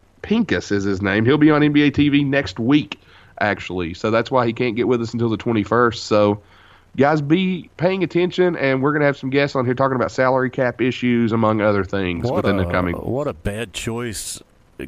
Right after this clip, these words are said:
Speaker 2: going on N-, N B A T V instead of a Wide Men Can't Jump. Well,
Speaker 1: You know, he
Speaker 2: anyway,
Speaker 1: doesn't,
Speaker 2: we'll, we'll
Speaker 1: he doesn't
Speaker 2: take him
Speaker 1: know yet.
Speaker 2: anyway. He doesn't know how huge we are overseas and
Speaker 1: Yeah.
Speaker 2: on different continents and worldwide.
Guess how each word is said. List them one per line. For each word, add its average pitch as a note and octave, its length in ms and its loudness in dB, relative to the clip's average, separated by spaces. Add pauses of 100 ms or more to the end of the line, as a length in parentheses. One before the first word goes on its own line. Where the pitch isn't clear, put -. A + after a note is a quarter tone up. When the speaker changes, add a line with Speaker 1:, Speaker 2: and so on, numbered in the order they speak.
Speaker 2:
going A2+ 300 -4
on G#2 160 -6
N-, A#2 260 -6
N A#2 180 -6
B A2+ 120 -6
A A2 100 -6
T G#2 200 -6
V A2 180 -6
instead F#2+ 320 -6
of F2+ 140 -6
a F2+ 100 -4
Wide F#2 340 -4
Men F#2+ 200 -6
Can't F2+ 280 -8
Jump. G2+ 360 -8
Well, D#2+ 240 -10 (420)
Speaker 1:
You D3 100 2
know, C3 80 4
he A2+ 200 4
Speaker 2:
anyway, C#3+ 160 0
Speaker 1:
doesn't, B2 200 0
Speaker 2:
we'll, E3 240 -10
we'll F#3+ 100 -2
Speaker 1:
he D3 40 -2
doesn't E3 200 2
Speaker 2:
take - 100 -8
him A#2+ 60 -4
Speaker 1:
know - 100 -2
yet. - 80 -2
Speaker 2:
anyway. G2+ 440 -4
He A#2+ 120 -6
doesn't A#2 240 -6
know G2+ 160 -4
how G#2 140 -2
huge G2+ 360 -4
we F#2+ 140 -2
are F#2 320 -2
overseas F#2 640 -4
and F2 80 -2
Speaker 1:
Yeah. F#2 120 -2
Speaker 2:
on F#2 280 -6
different G2 300 -6
continents F2+ 500 -6
and E2+ 160 -10
worldwide. F2+ 580 -4